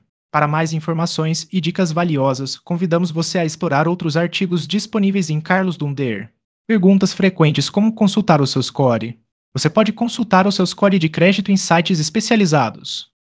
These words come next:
Muitos oferecem esse serviço gratuitamente. Quais documentos preciso para consultar meu score? Geralmente, você precisa de documentos pessoais, como C P F e R G.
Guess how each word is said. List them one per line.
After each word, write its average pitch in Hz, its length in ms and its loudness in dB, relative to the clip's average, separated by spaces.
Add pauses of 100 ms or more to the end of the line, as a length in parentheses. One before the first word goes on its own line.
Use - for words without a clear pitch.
(160)
Muitos 175 260 4
oferecem 143 560 2
esse 139 160 0
serviço 147 460 2
gratuitamente. 127 920 0 (300)
Quais 190 160 4
documentos 180 500 2
preciso 160 380 0
para 147 200 0
consultar 185 520 2
meu 123 100 0
score? 123 560 -2 (340)
Geralmente, 170 640 0
você 151 280 -4
precisa 196 360 0
de 196 100 0
documentos 185 540 0
pessoais, 147 600 0
como - 240 0
C 190 140 0
P 170 140 -2
F 180 380 0
e 165 140 0
R 127 240 0
G. 117 280 -4